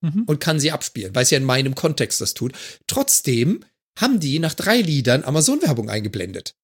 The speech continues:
Speaker 2: Der hat mir dann Amazon-Werbung erzählt. Da dachte ich so, „D-, dir hat aber auch einer ins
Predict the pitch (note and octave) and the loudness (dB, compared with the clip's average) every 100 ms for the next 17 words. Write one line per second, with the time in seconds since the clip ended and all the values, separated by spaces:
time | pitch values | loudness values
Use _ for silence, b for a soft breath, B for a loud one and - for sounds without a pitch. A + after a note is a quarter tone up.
0 | _ _ - G#3 B3 E3+ C#3+ C3 C#3+ B3+ | _ _ 0 0 4 2 4 2 2 4
1 | F3 G#2+ G#2+ G#2+ - G#2+ - B B B | 2 0 -4 0 0 0 -6 B B B
2 | D#3 D3 D3+ B2+ - - D3 C3+ - D3+ | -2 0 2 0 -4 -12 -12 -12 -8 -2
3 | G3 B3+ A#3 G#3 G3+ F3 D#3+ D3 C3+ C3 | 0 2 4 4 4 2 2 0 0 0
4 | - - | 0 -2